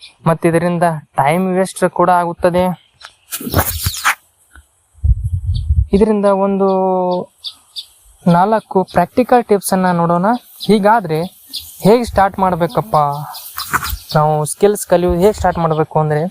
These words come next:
ದಿನಕ್ಕೆ ಮೂವತ್ತು ನಿಮಿಷ ಸ್ಕ್ರೋಲಿಂಗ್ ಟೈಮ್ ಕಡಿಮೆ ಮಾಡಿ, ಸ್ಕಿಲ್ಸ್‌ಗೆ, ಸ್ಕಿಲ್ಸ್ ಲರ್ನಿಂಗ್‌ಗೆ ನಿಮ್ಮ ಸಮಯವನ್ನು ಪೂ-, ಸಂಪೂರ್ಣವಾಗಿ ಹಾಕಿ. ಫ್ರೀ ಆ್ಯಪ್ಸ್ ಅವೈಲೇಬಲ್ ಇವೆ,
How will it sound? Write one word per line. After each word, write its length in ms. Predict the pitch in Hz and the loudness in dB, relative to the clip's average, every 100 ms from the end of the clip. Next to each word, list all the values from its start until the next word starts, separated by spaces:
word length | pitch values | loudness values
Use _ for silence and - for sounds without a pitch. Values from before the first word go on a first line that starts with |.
| - - - - | -8 -20 -12 2
ದಿನಕ್ಕೆ 400 | 190 240 240 214 | 4 4 2 0
ಮೂವತ್ತು 500 | 185 170 190 220 - | 2 0 0 0 0
ನಿಮಿಷ 260 | 180 175 165 170 - _ _ _ _ - | 0 0 -2 -2 -4 _ _ _ _ -8
ಸ್ಕ್ರೋಲಿಂಗ್ 580 | - - 185 220 226 | -4 2 4 4 -2
ಟೈಮ್ 340 | - 170 190 185 - | 0 0 0 -6 -2
ಕಡಿಮೆ 280 | 151 165 | -2 0
ಮಾಡಿ, 340 | 170 170 165 196 226 _ - - - - _ - | 0 0 0 -2 -6 _ -8 -4 -6 -6 _ -6
ಸ್ಕಿಲ್ಸ್‌ಗೆ, 1080 | - - 226 240 - - - 175 175 170 165 | -6 2 2 2 -4 -8 -2 0 2 0 -2
ಸ್ಕಿಲ್ಸ್ 460 | - 220 233 - | 0 0 0 0
ಲರ್ನಿಂಗ್‌ಗೆ 800 | 175 165 160 165 165 233 - _ 156 | 2 2 0 -2 0 -2 -2 _ 0
ನಿಮ್ಮ 240 | 160 165 | 2 0
ಸಮಯವನ್ನು 800 | 160 151 147 160 202 175 170 156 _ - | 0 -2 0 0 0 -2 -4 -8 _ 0
ಪೂ-, 240 | 160 156 | 0 2
ಸಂಪೂರ್ಣವಾಗಿ 760 | 160 147 196 208 175 165 160 160 | -2 -2 0 2 2 -2 -2 -2
ಹಾಕಿ. 340 | 160 220 247 - - - - _ _ _ _ _ _ _ _ _ _ _ _ _ _ _ - | -2 -2 -4 -4 -18 -20 -20 _ _ _ _ _ _ _ _ _ _ _ _ _ _ _ 0
ಫ್ರೀ 320 | 214 247 226 | 2 4 2
ಆ್ಯಪ್ಸ್ 640 | 196 202 - 190 180 180 | 2 2 -2 -2 -2 0
ಅವೈಲೇಬಲ್ 520 | 175 180 185 180 180 | 2 2 2 2 0
ಇವೆ, 200 | 180 196 | 0 0